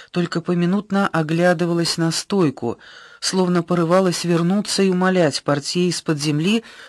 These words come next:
достать Глеба Звоницкого. Владик довел ее почти до диванчика, и тут только она сообразила, что ее куда-то ведут.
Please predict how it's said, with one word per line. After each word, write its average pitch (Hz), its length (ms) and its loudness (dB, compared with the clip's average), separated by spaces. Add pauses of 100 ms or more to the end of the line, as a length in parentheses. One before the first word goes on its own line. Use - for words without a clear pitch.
достать 180 500 2
Глеба 170 380 2
Звоницкого. 165 920 0 (1000)
Владик 170 400 0
довел 156 340 0
ее 139 240 -2
почти 139 400 -4
до 135 140 -6
диванчика, 196 840 0 (440)
и 180 100 -2
тут 220 320 -4
только 185 360 -2
она 180 180 0
сообразила, 180 920 0 (360)
что - 220 -4
ее 165 260 2
куда-то 160 420 -2
ведут. 143 580 -4